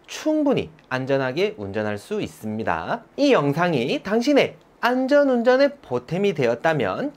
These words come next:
그냥 보지 말고 구독, 좋아요, 알림 설정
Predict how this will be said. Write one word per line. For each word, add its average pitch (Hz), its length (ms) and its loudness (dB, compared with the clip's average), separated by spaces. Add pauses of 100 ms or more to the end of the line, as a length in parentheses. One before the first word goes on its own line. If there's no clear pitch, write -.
그냥 330 540 4
보지 247 260 4
말고 233 880 4 (380)
구독, 175 600 2
좋아요, 285 400 4 (200)
알림 143 340 0
설정 156 680 -2